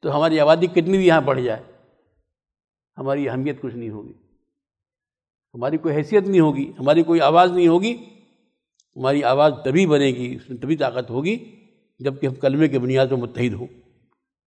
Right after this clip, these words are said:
اور کم سے کم کبھی کبھی جو مختلف کمیونٹیاں مسلمانوں کی ہیں، ان کے علماء، ان کے سربراہ، ان کے ذمہ دار بیٹھا کریں،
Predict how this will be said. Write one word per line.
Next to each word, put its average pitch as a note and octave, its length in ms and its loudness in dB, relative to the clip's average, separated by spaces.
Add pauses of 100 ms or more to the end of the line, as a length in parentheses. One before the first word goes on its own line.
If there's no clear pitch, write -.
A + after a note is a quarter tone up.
(320)
اور F#3 140 -2
کم E3 140 0
سے C3+ 80 -6
کم C3+ 180 -4
کبھی C#3+ 220 2
کبھی C3+ 520 -4 (520)
جو C3+ 200 0 (880)
مختلف F3+ 420 2
کمیونٹیاں C#3 480 0
مسلمانوں B2+ 480 -4
کی A#2+ 160 -6
ہیں، C3+ 160 -2 (720)
ان E3+ 180 0
کے C#3+ 180 0
علماء، B2+ 640 2 (140)
ان D#3 160 -2
کے C3 420 -4 (240)
سربراہ، C3 540 2 (140)
ان D#3+ 120 -10
کے F3 120 0
ذمہ C#3 240 -6
دار D3+ 260 4 (960)
بیٹھا E3+ 320 0
کریں، D3+ 280 -6